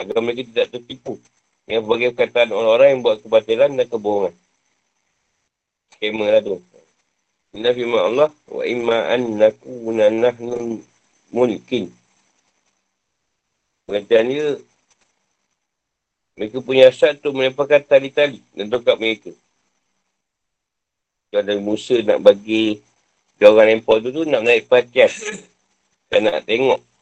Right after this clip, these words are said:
dia mana kehebatan ahli sihir itu. Ahli sihir tu punya power lah. Nabi Musa mengikuti keinginan mereka kerana percaya pada bantuan Allah dan menganggap kecil tentangkan mereka. Nabi Musa yakin bahawa sebuah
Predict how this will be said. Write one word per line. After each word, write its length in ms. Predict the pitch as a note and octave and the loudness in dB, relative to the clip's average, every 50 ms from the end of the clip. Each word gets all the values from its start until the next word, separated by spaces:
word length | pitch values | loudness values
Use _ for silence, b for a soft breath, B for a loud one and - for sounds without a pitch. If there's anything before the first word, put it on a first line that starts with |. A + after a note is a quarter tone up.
| _ _ | _ _
dia 160 | - F#2+ G#2 G#2 G#2+ | -2 0 2 2 2
mana 480 | A2 A#2 A#2+ B2+ A#2+ A2+ G#2 F2+ - - _ _ _ _ _ _ _ _ _ _ _ _ _ _ _ _ _ | 2 2 0 0 -2 -2 -2 -4 -4 -8 _ _ _ _ _ _ _ _ _ _ _ _ _ _ _ _ _
kehebatan 640 | G2 G2+ G2 G#2 G2+ - - A#2 A2 A2 G#2+ G#2 G#2 _ _ - | -6 -4 -2 0 -2 0 0 -2 -2 -2 -4 -10 -14 _ _ -12
ahli 160 | - G#2 G2+ | -10 -10 -10
sihir 260 | - - A2 G#2 G2 D#2+ | -10 -8 -6 -6 -6 -6
itu. 280 | C#2+ - - - F2 - _ _ _ _ _ _ _ _ _ _ _ _ _ _ _ _ _ _ _ _ _ _ _ _ _ | -8 -12 -14 -16 -16 -16 _ _ _ _ _ _ _ _ _ _ _ _ _ _ _ _ _ _ _ _ _ _ _ _ _
Ahli 80 | - - | -20 -14
sihir 200 | - - G2 F#2+ | -8 -6 -6 -6
tu 80 | G2+ G2 | -6 -8
punya 200 | G2 G#2 G#2 G#2 G#2 | -6 -6 -6 -2 2
power 420 | G2+ G2+ G#2+ A2 G#2+ A2 A2 G#2 | 2 2 2 2 2 0 0 0
lah. 60 | - - _ _ _ _ _ _ _ _ _ _ _ _ _ _ _ _ _ _ _ _ _ _ - | 0 -4 _ _ _ _ _ _ _ _ _ _ _ _ _ _ _ _ _ _ _ _ _ _ -14
Nabi 160 | G#2 A2 A#2 | -10 -8 -8
Musa 160 | A#2 - - D#3+ | -6 -4 -2 -2
mengikuti 360 | D#3 D3+ C#3 C#3 C#3+ - _ _ - | 0 0 -2 -4 -4 -8 _ _ -10
keinginan 420 | C3+ B2+ C3 C3+ C#3 C#3+ C#3+ C#3 | -8 -2 0 2 4 4 4 4
mereka 300 | C3+ C3+ C3+ - E3 D#3+ D3+ | 4 2 0 -2 -6 -4 -2
kerana 240 | - D3+ C#3 C#3 C#3 | 0 0 0 -2 -2
percaya 240 | - - C#3+ C#3+ C#3 C#3 | 0 0 0 0 0 0
pada 200 | - C#3 C3 C#3 | -2 -2 0 6
bantuan 360 | C3 C3+ C3+ C3 - C#3 C3 A#2 | 8 6 6 8 6 6 6 6
Allah 260 | A2+ A#2+ A#2+ A#2 A2 - _ _ _ _ _ _ _ _ _ _ _ _ | 4 2 2 0 0 0 _ _ _ _ _ _ _ _ _ _ _ _
dan 160 | B2 A2 A#2+ | 0 2 2
menganggap 340 | B2 B2 A#2+ A2+ C#3 B2 A#2+ | 2 2 2 0 0 -4 -6
kecil 160 | A#2+ D3 D3 C#3+ C#3 | -6 -6 -8 -6 -6
tentangkan 340 | A#2+ A#2 B2 A#2 A2+ A#2+ A#2 | -2 0 2 2 2 2 2
mereka. 260 | A2+ A2 G2+ - - F#2 F2+ _ _ _ _ _ - | 0 -2 -4 -4 -8 -12 -12 _ _ _ _ _ -8
Nabi 80 | G2 G#2 | -6 -4
Musa 240 | G#2+ A2 - - C3+ | -4 -4 -2 2 4
yakin 380 | B2 A#2+ B2 A#2+ C#3 D#3+ D#3+ E3 - _ _ _ _ _ _ _ _ _ _ | 4 4 2 0 -4 -8 -8 -8 -12 _ _ _ _ _ _ _ _ _ _
bahawa 180 | - G2+ A2 A#2 A#2+ | -2 0 0 0 0
sebuah 260 | B2+ A#2 A2+ A#2+ | -2 0 4 4